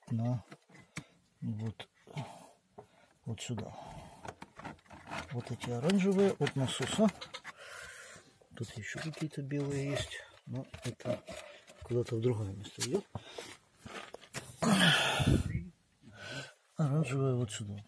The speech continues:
В случае чего, а, посмотрим,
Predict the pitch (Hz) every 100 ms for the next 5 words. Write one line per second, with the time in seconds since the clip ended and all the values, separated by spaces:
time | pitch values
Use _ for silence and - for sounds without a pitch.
0 | - 135 123 127 - 139 175 180 - -
1 | - - - - - 120 107 110 110 110
2 | - - - 120 - 117 - 113 101